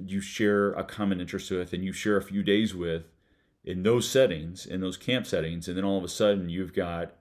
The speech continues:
a new, really good friend. I don't know if, if you could find somebody on a forum. I just don't know if that's, mm, I feel like it would be kinda sketchy.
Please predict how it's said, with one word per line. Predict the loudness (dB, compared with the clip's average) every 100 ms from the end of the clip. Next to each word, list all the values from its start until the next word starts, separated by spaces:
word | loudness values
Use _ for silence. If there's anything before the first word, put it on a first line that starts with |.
| _ _ _ _
a | -4
new, | 2 2 0 -4 -16 -12 -2
really | 0 0
good | -2 -6
friend. | -4 -6 -6 -10 _ _ _ _ _ _ _ _
I | 4 8
don't | 8
know | 8 6
if, | 4 -2 -18 -16 -4
if | -2 0
you |
could | -2 -2
find | 0 0 2
somebody | 4 6 6 4
on | 0
a |
forum. | -4 -2 2 2 2 2 -2
I | -10
just | -8 -4
don't | -2
know | 0 2 2
if | 0
that's, | -4 -4 -6 -14 _ _ _ _ _ _ _ -20 -20 -20 _ -4
mm, | 0 0
I | 0
feel | 0 2
like | 2 0
it |
would | -4 -4
be | -4
kinda | -4 -4
sketchy. | 0 4 4 4 -2 -4